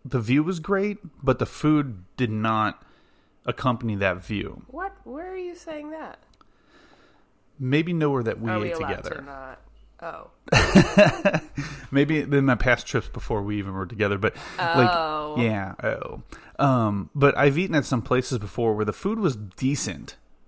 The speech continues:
Speaker 1: at Disney.
Speaker 2: Yeah.
Speaker 1: But it didn't, like, really accompany, like, with, like, any view or the experience of where you're at.
Speaker 2: Yeah. Okay.
Speaker 1: Um, for the most
Speaker 2: Fair
Speaker 1: part,
Speaker 2: enough.
Speaker 1: it has, though. Uh, I've never had a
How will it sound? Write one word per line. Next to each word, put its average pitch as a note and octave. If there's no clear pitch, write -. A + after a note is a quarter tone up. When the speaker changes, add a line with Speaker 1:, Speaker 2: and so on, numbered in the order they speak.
Speaker 1:
at G#2
Disney. G2
Speaker 2:
Yeah. E3
Speaker 1:
But B2
it A2+
didn't, C3+
like, A2
really A2
accompany, G2+
like, F#2+
with, G#2+
like, G2
any G#2+
view G#2+
or G2
the F#2+
experience F#2+
of F#2+
where F#2
you're F2+
at. -
Speaker 2:
Yeah. -
Okay. D4
Speaker 1:
Um, G2
for D3
the D3+
most G#3
Speaker 2:
Fair F#3
Speaker 1:
part, C#3
Speaker 2:
enough. G2
Speaker 1:
it F2+
has, A2+
though. -
Uh, G#2
I've A2
never C3+
had B2+
a G2+